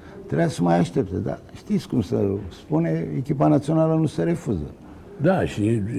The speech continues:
Speaker 2: era posibil ca o a doua ocazie să
Speaker 1: Să nu
Speaker 2: nu apară.
Speaker 1: mai, da, să nu apară.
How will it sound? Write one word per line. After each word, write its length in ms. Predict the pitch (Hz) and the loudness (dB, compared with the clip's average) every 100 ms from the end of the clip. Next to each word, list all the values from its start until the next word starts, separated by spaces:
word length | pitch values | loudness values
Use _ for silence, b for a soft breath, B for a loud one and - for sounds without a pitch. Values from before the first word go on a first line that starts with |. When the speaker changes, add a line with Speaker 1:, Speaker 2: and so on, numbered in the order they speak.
| 107 | 0
Speaker 2:
era 280 | 110 123 131 | 4 6 6
posibil 680 | - 123 127 143 143 143 139 | 6 2 4 4 6 6 6
ca 560 | 131 131 131 127 120 117 | 6 8 8 8 4 4
o 60 | |
a 140 | 117 131 | 6 6
doua 840 | 120 135 131 127 127 120 120 120 - | 6 6 8 6 6 4 0 0 0
ocazie 440 | 120 131 127 131 | 2 4 6 6
să 40 | |
Speaker 1:
Să 140 | 123 139 | 4 6
nu 80 | 135 | 6
Speaker 2:
nu 60 | |
apară. 340 | 147 151 151 143 | 6 8 8 8
Speaker 1:
mai, 120 | 135 | 6
da, 180 | 139 110 | 4 4
să 160 | - | 2
nu 120 | 117 | 2
apară. 480 | 147 143 131 101 - | 2 4 4 4 0